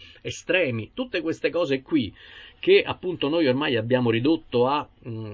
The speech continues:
responsabilità di qualcuno, non sono responsabilità di qualcuno, sono avvenimenti, sono cose che capitano, eventi.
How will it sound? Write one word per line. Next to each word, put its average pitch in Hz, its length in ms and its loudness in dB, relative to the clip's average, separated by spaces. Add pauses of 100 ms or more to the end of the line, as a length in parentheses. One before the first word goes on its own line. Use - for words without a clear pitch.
responsabilità 139 720 -2
di 131 100 -2
qualcuno, 110 640 -2 (200)
non 185 240 -8
sono 123 440 2
responsabilità 104 580 -8
di 104 60 -6
qualcuno, 107 400 -10
sono 180 260 -6
avvenimenti, 147 800 -4
sono 113 220 -10
cose 123 300 -2
che 120 160 -8
capitano, 98 600 -10
eventi. 131 680 -10